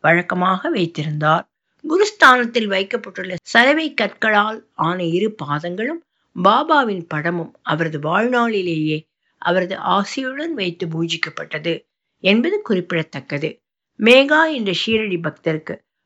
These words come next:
பாபா வழங்கிய சிவலிங்கம் தான் குருஸ்தானத்தில் பிரதிஷ்டை செய்யப்பட்டு பூஜிக்கப்பட்டு வருகிறது. உதி.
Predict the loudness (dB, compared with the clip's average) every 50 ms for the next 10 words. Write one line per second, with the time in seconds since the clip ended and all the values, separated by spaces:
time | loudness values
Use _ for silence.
0 | _ _ -2 4 6 6 6 6 6 6 4 4 2 0 -2 -2 -2 -4 -4 -4
1 | -6 -6 -4 -4 -4 -2 -2 -2 -2 -2 -4 -4 -4 -4 -4 -4 -2 -2 -4 -4
2 | -6 _ _ _ _ _ _ -4 0 2 2 4 2 2 -2 -2 -2 0 0 -2
3 | -4 -6 -8 -12 -16 -14 -8 -6 -4 -2 -2 -4 -4 -4 -6 -6 -6 -4 -4 -2
4 | -2 -2 -4 -4 -6 -6 -8 -14 _ _ _ _ 2 6 8 10 10 8 8 4
5 | 2 0 0 0 -4 -4 -4 -6 -2 -2 0 0 0 -2 -2 -4 -4 -4 -2 0
6 | 0 0 -2 -4 _ _ _ _ _ _ _ _ _ _ _ 0 0 2 4 4
7 | 4